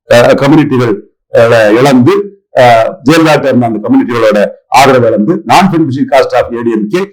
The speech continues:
சீமான் பக்கம் போறாங்க. அது சீமானுக்கு வளர்ச்சி கொடுக்குது. இருபத்தாறுலயும் அந்த, அஹ், அதிமுகவின் பலகீனமும் சீமானுக்கு வளர்ச்சியும் தொடரும். குறிப்பா இன்னொன்னு பாருங்க, பாராளுமன்ற தேர்தல்ல நாங்க ஒரு சதவீதம் கூட்டிட்டோம்னு ஐயா எடப்பாடி பழனிசாமி சொல்றாரு.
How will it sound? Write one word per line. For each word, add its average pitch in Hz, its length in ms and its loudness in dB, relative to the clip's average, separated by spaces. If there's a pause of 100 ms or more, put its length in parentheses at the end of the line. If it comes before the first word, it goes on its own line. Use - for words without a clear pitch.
(140)
சீமான் 165 420 2
பக்கம் 131 280 -4
போறாங்க. 117 340 0 (340)
அது 147 200 2
சீமானுக்கு 143 460 2
வளர்ச்சி 120 260 -2
கொடுக்குது. 104 420 -4 (280)
இருபத்தாறுலயும் 180 640 2
அந்த, 139 240 2 (400)
அஹ், 113 300 2
அதிமுகவின் 135 800 0
பலகீனமும் 131 540 0 (180)
சீமானுக்கு 147 500 2
வளர்ச்சியும் 131 380 0
தொடரும். 113 340 -2 (220)
குறிப்பா 202 420 0
இன்னொன்னு 170 380 2
பாருங்க, 101 280 0 (300)
பாராளுமன்ற 180 540 4
தேர்தல்ல 127 500 0 (1000)
நாங்க 170 360 4 (260)
ஒரு 185 200 0
சதவீதம் 165 380 0
கூட்டிட்டோம்னு 143 480 -2
ஐயா 139 200 2
எடப்பாடி 110 300 -2
பழனிசாமி 110 480 -2
சொல்றாரு. 95 360 -6